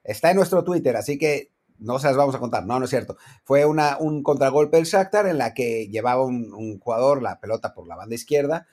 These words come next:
eh, desborda, tira el centro con el portero ya, ya descolocado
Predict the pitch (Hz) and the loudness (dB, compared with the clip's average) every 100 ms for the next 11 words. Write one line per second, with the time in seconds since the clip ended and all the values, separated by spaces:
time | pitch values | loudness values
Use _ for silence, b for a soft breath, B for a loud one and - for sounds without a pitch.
0 | _ _ _ 64 - - _ 90 104 101 | _ _ _ -20 -20 -20 _ -14 -12 -2
1 | 139 160 165 190 - _ _ _ 131 143 | 2 2 2 0 -4 _ _ _ 2 4
2 | 160 - 180 165 170 175 180 _ _ _ | 4 2 0 2 2 2 0 _ _ _
3 | _ _ _ - 110 107 101 113 131 123 | _ _ _ -6 -6 -6 -8 -4 -2 0
4 | 127 123 120 120 120 120 147 147 170 170 | 0 -2 -4 -4 -4 0 2 2 2 2
5 | 196 | 0